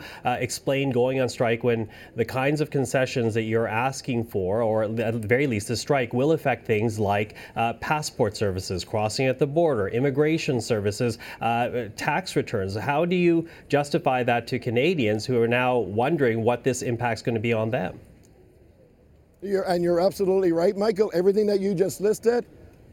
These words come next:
Speaker 2: our members do all of that work. It's up to the government to make sure that this strike doesn't last long and Canadians are not impacted.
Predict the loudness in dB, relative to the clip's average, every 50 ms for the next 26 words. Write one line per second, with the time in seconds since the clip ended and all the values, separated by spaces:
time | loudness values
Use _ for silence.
0 | -4 0 2 2 4 4 2 2 2 2 2 0 0 -2 -2 2 2 4 4 6
1 | 4 4 4 2 2 2 2 2 2 2 2 2 2 0 -2 -6 -10 -18 -20 -20
2 | -20 -20 -20 -20 -16 -12 -10 -2 0 2 2 2 2 2 2 2 2 4 4 4
3 | 4 6 4 2 2 0 -2 -4 -6 -10 -16 -20 -8 -4 -2 0 2 2 2 2
4 | 0 -2 2 2 2 4 2 0 -2 -6 -10 -18 -20 -20 -20 -20 -4 -2 -2 0
5 | 2 2 2 2 0 0 0 0 2 2 0 -4 -6 -14 -20 -20 -6 -2 0 0
6 | 2 2 0 2 0 2 0 0 0 0 0 0 0 0 -2 -4 -6 -6 -6 -6
7 | -2 0 0 2 2 2 2 2 0 0 -2 -2 -2 0 -2 -2 -2 -2 -4 -4
8 | -4 -4 -6 -6 -6 -6 -8 -10